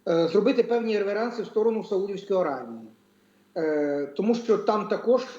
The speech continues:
ситуація є достатньо складною, е, з політичної точки зору. І, е, росіяни шукають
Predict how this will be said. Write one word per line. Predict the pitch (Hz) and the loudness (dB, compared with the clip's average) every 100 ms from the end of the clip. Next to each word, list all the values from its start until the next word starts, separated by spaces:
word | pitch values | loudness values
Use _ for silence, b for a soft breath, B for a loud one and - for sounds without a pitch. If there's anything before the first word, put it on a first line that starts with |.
| - | -14
ситуація | 196 214 208 196 196 | -6 -2 -2 -2 -2
є | 185 180 | 0 0
достатньо | 185 190 170 185 | -2 -2 -4 -4
складною, | 165 185 165 151 147 262 403 _ _ _ _ _ _ _ _ b b b b - | -8 -6 -6 -4 -2 -2 -4 _ _ _ _ _ _ _ _ b b b b -4
е, | 170 165 | 0 0
з | - - | -4 -10
політичної | - 226 226 220 - 190 | -2 0 4 2 0 -4
точки | 190 180 - 170 | 0 -2 -2 0
зору. | 160 151 143 - - - _ _ _ _ b b b - | 4 4 2 -2 -16 -20 _ _ _ _ b b b 0
І, | 240 247 233 226 220 | 4 4 4 2 2
е, | 180 175 170 165 165 165 | 4 6 6 6 4 2
росіяни | 202 - 214 262 269 247 | -2 -2 2 4 4 0
шукають | 190 202 226 220 - - | -2 2 4 4 0 -14